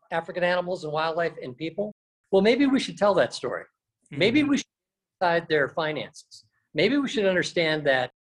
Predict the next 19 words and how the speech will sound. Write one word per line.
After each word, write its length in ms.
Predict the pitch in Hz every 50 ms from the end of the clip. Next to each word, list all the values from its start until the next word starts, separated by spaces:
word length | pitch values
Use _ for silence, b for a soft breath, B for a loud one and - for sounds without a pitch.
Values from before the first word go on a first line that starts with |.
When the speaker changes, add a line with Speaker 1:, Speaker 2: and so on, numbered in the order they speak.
| _ _ _
Speaker 1:
that 140 | 160 143 147
they're 140 | 147 139 135
really 320 | 143 180 214 226 208 170
just 460 | 135 - 147 151 139 - - - _ _ _ _ _ _ _
bilking 580 | 120 151 185 196 190 - 180 160 156 147 135 127 - _ _ _ _ _ _ _ _ _ _ _
blue 220 | 139 160 196 220 196
hairs 420 | 156 160 170 160 160 160 143 147
in 140 | 151 - 127 -
urban 300 | 175 165 185 - 175 165
America 760 | 143 139 147 160 175 185 175 180 - 143 123 117 120 120 127 _ _ _ _ _ _ -
on, 260 | - 143 147 143 139 -
on 180 | - 156 147 147
emotion 640 | 143 135 151 170 196 190 - - 156 127 117 131 147
and 120 | - 143 139
really 180 | 151 180 180 165
doing 380 | 156 156 160 156 131 123 123
nothing 300 | 127 147 151 147 151 135 127
about 300 | 113 131 139 143 135 123
it. 140 | 110 110